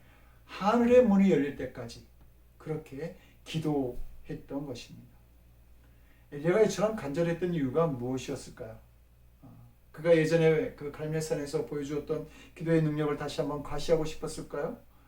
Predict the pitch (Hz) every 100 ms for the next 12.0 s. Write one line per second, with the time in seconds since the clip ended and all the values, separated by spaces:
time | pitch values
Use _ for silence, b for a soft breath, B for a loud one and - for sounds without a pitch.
0 | b b b 131 127 127 139 120 - -
1 | B B B B - 160 156 165 175 170
2 | 160 175 175 165 170 170 156 - 214 190
3 | 160 - 143 131 135 165 196 b b -
4 | 160 143 139 b b - - 165 160 139
5 | 160 - 147 139 135 123 - - - 143
6 | 160 139 117 - - - b b b -
7 | 226 240 269 226 240 233 190 202 185 -
8 | 160 156 143 - 127 185 226 233 B B
9 | 190 175 156 156 151 139 135 185 220 B
10 | B - 160 156 180 180 139 139 139 160
11 | 196 247 175 156 139 135 127 123 113